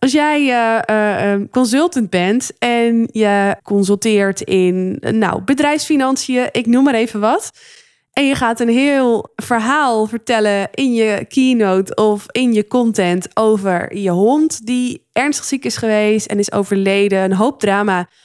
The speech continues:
Maar er komt uiteindelijk niet een bepaald punt uit, hè, een bepaalde lering die je weer inzet voor de rest van je verhaal. Een bepaalde plot die relevant is voor wat je zakelijk te brengen hebt.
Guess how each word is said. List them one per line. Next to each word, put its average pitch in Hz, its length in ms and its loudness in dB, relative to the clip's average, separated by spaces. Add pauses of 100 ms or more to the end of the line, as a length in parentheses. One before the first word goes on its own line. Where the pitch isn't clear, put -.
(140)
Maar 233 100 0
er 254 60 -4
komt 294 260 2
uiteindelijk 240 400 -2
niet 294 240 2
een 269 80 0
bepaald 220 640 0
punt 294 340 2
uit, 185 560 -2 (300)
hè, 262 120 0
een 277 80 0
bepaalde 220 360 0
lering 226 500 0
die 202 200 -2
je 202 60 2
weer 190 200 -2
inzet 208 480 0
voor 220 180 0
de 196 80 2
rest 185 240 -2
van 180 160 -2
je 180 80 0
verhaal. 175 380 -2
Een 294 60 4
bepaalde 196 420 0
plot - 560 0
die 208 300 -4 (180)
relevant 247 720 0
is 208 160 -2
voor 196 120 -4
wat 208 200 -2
je 175 60 -8
zakelijk 208 520 -4
te - 120 -10
brengen 220 340 0
hebt. 240 240 -2